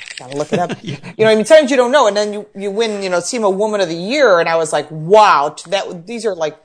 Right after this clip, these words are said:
Speaker 1: wow type of event." I mean, pretty much every trophy I never expected. It's just they happen. And it, it's really great. I mean, it's just, I don't do the work for the money. I don't do the work for the trophies. I do the work 'cause I really am passionate about what I do.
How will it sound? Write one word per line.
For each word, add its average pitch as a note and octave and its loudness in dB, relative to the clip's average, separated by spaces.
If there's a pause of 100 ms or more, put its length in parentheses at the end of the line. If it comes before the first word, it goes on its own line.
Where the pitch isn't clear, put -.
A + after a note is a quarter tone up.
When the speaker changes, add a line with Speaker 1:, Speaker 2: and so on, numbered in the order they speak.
Speaker 1:
wow F#3 2
type F#3 -12
of D#3+ -8
event." E3 -4
I G#3+ 0
mean, G#3+ -6
pretty G4 -4
much G3 -6
every G3+ 2
trophy F#3 -2
I D3+ 0
never D#3 0
expected. F3+ -4
It's - -10
just E3 -12
they E3+ 0
happen. F3+ -4 (480)
And F#3+ 2
it, F3 0
it's G3 0
really B3 2
great. D3 -4
I D3+ -4
mean, D3+ -6
it's D3 -6
just, - -16 (800)
I A#3+ 4
don't C4 2 (220)
do A3 -4
the G3+ 4
work F#3 0
for F3+ -6
the D#3 0
money. F3+ 0
I E3+ 2
don't F3 -2
do F#3+ -8
the F3 -4
work F3+ -6
for D#3+ -6
the D3+ 0
trophies. F3+ -2
I - -4
do F3 -4
the G#3+ 4
work F#3 2
'cause E3 -8
I C#3+ 0
really G3+ -2
am D3+ -6
passionate E3 -4
about C3+ -2
what C#3 0
I B2+ 0
do. B2+ -8